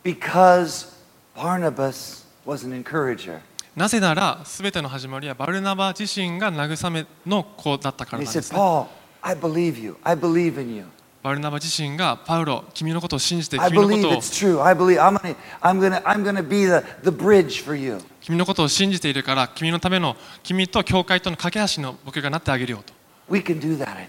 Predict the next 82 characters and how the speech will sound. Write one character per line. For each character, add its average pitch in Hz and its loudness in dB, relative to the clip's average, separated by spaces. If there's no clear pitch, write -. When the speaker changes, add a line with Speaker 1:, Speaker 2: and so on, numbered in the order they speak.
Speaker 1:
think. 92 -20
Speaker 2:
私 185 4
た 185 2
ち 170 2
も 139 0
Speaker 1:
We 120 -4
can 143 -2
encourage. - -20
Speaker 2:
同 147 -2
じ - -4
こ 180 -4
と 151 -2
が 135 0
で 123 -4
き 123 -8
る 143 0
と 120 -8
思 113 -8
い 110 -12
ま 113 -12
す。 151 -2
Speaker 1:
A - -2
smile 170 6
at 127 -2
work. 151 0
Speaker 2:
な-、 147 0
人 - -4
々 156 0
に 123 -2
慰 143 -4
め 147 -2
を 139 0
与 139 0
え 131 -2
て、 120 -4
Speaker 1:
A 165 4
thank 180 2
you. 135 -6
Speaker 2:
笑 156 2
顔 160 4
を 131 0
見 135 -6
せ 123 -6
て、 120 -8
「あ 139 2
り 160 4
が 160 4
と 190 6
う」 - 4
Speaker 1:
A 180 6
you're, 185 4
Speaker 2:
と 170 -2
言 175 4
っ - -4
て、 - -10
Speaker 1:
a - -
you're - -
great. - 0
I 160 4
love 170 4
you. 151 2
You're 175 4
awesome. 156 4
Speaker 2:
君 156 0
は 160 2
最 165 0
高 160 -4
だ 156 2
よ。 135 0
君 156 -4
は 151 2
何 160 0
で 175 2
も 175 0
で 175 -4
き 190 -4
る 180 0
よ 131 -2
っ 110 -12
て。 - -20
Speaker 1:
I, 170 6
I, 175 8